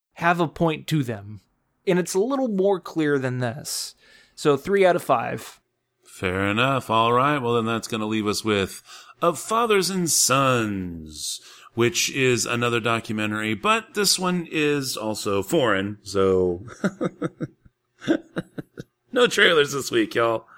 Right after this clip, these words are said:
Speaker 2: Just none. No trailers. Uh, <laughs> all right. So, um, uh, Talal Derki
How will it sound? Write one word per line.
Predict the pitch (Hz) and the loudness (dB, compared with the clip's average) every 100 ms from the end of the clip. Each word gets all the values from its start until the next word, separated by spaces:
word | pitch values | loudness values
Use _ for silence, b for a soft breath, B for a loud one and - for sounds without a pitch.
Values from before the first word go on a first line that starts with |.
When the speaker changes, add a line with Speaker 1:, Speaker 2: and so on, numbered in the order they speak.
| b | b
Speaker 2:
Just | - 120 | -4 0
none. | 107 82 76 _ - | 0 0 -6 _ -2
No | 160 | 0
trailers. | - 107 80 85 - - _ _ _ _ B B B B | 0 -2 -4 -6 -12 -20 _ _ _ _ B B B B
Uh, | - 135 131 - | -2 0 0 -2
<laughs> | 139 - - - - _ B B B B | -2 -2 -8 -12 -12 _ B B B B
all | - 123 | 0 4
right. | 117 107 101 - | 6 4 2 -2
So, | 147 143 135 131 135 - | 2 4 6 4 0 -4
um, | 123 123 113 110 98 95 95 _ _ _ _ _ _ _ _ _ _ - | 0 4 4 2 0 -4 -12 _ _ _ _ _ _ _ _ _ _ -4
uh, | 127 120 107 B B B B B B B B B B | -2 -2 -2 B B B B B B B B B B
Talal | 165 190 202 185 - 123 | 0 4 4 2 -4 0
Derki | 147 143 120 90 73 | 2 4 0 -8 -10